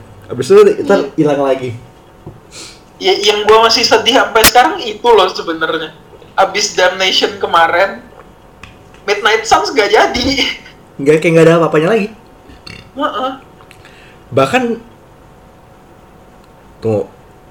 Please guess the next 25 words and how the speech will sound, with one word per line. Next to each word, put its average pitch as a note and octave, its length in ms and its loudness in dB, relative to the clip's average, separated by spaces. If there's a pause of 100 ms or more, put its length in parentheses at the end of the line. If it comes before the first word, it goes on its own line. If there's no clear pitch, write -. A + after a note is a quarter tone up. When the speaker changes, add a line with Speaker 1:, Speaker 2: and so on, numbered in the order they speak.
(120)
Speaker 1:
iya, A2 180 -4
Moon G#2 240 -6
Knight B2 220 -4
sih D3+ 100 0
emang A2 220 0
udah G2+ 140 -2
punya F#2+ 200 -6
series - 300 -8
sendiri. F#2+ 440 -6 (320)
Terus D3 240 -4
sisanya A2 360 -8
siapa? - 340 -10 (1400)
Bahkan B2+ 380 -4
si, C3 340 -2
ano, D3 380 -6
si B2+ 540 -4 (200)
Blaze B2 420 0
aja C#3+ 140 -2
nggak E3 160 2
dia, C3 160 8
nggak B2+ 160 0
dia B2 140 4
apa-apain. A2+ 420 2 (1900)
Speaker 2:
Iya A3 380 -10
loh. E3 200 -6